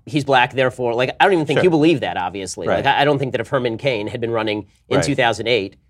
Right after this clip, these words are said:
Speaker 1: you probably wouldn't have voted for Herman Cain,
Speaker 2: No, but
Speaker 1: I
Speaker 2: I would have
Speaker 1: assume.
Speaker 2: voted for Colin Powell in two thousand. In fact, I wanted to support Colin Powell in two thousand, but, you know, I also like Colin Powell. But here's what I mean. Obviously, part of it is a joke.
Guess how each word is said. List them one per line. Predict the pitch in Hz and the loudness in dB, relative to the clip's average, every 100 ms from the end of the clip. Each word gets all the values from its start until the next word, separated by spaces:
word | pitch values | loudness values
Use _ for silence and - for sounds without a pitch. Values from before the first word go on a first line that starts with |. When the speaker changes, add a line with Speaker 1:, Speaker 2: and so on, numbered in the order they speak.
| _ - | _ -6
Speaker 1:
you | 131 | 0
probably | 143 120 | 2 2
wouldn't | 120 | 0
have | 113 | 0
voted | 120 104 | -2 -2
for | 107 | -8
Herman | 107 82 | -10 -4
Cain, | 135 | 2
Speaker 2:
No, | 160 | 2
but | 143 | 4
Speaker 1:
I | 135 | 2
Speaker 2:
I | |
would | 160 | 2
have | 170 | 0
Speaker 1:
assume. | |
Speaker 2:
voted | 165 170 160 | 2 0 -2
for | |
Colin | 143 151 143 | -6 -4 -4
Powell | 175 185 123 | -4 -2 -4
in | |
two | 110 113 | -4 -6
thousand. | 135 139 147 85 73 | -4 -4 -4 -6 -12
In | 82 | -10
fact, | 107 98 104 | -6 -6 -6
I | |
wanted | 104 104 95 | -6 -6 -10
to | 80 | -16
support | - 135 156 | -8 -8 -6
Colin | 95 78 | -12 -12
Powell | 85 76 | -12 -12
in | |
two | 76 73 | -14 -14
thousand, | 76 71 80 | -14 -14 -12
but, | 80 76 - | -10 -12 -12
you | 120 | -10
know, | 92 | -8
I | 85 | -6
also | 90 90 90 | -8 -8 -8
like | 87 80 - _ _ _ _ _ - - | -8 -8 -14 _ _ _ _ _ -20 -10
Colin | 90 82 82 | -8 -8 -6
Powell. | 120 95 | -6 -6
But | 78 135 101 78 - _ _ _ | -2 0 0 -2 -14 _ _ _
here's | - 180 175 | -2 0 2
what | 143 | 2
I | |
mean. | 127 101 82 _ _ - | 0 -2 -6 _ _ 2
Obviously, | 151 196 185 - 135 120 | 4 4 0 0 0 0
part | 117 - 131 120 | -4 -2 0 0
of | |
it | 110 92 | -4 -6
is | 101 92 | -10 -10
a | |
joke. | 82 95 80 65 | -10 -8 -10 -12